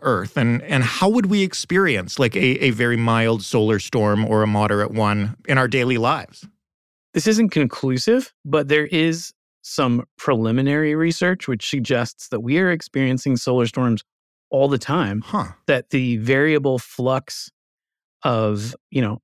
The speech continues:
Speaker 2: electromagnetic energy from the sun is constantly affecting really our long-distance power grid and affecting how it functions, but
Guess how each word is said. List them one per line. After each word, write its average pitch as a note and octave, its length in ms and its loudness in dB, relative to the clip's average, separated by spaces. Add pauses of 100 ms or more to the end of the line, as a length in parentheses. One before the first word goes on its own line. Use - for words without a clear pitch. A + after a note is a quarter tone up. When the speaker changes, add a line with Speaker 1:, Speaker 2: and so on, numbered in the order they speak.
(140)
Speaker 2:
electromagnetic A2+ 920 2
energy A2+ 400 0
from A2+ 340 -2
the G2+ 80 -2
sun A2 640 -2 (460)
is B2+ 160 0
constantly C3 640 -2
affecting A#2+ 640 0 (140)
really D#3+ 260 2
our A2+ 140 0
long-distance A#2+ 560 -2
power C#3 340 0
grid A2 420 -4
and D3 100 0
affecting B2+ 380 -2
how A2 160 -6
it G2+ 100 -12
functions, E3 640 -2 (440)
but F#3 120 0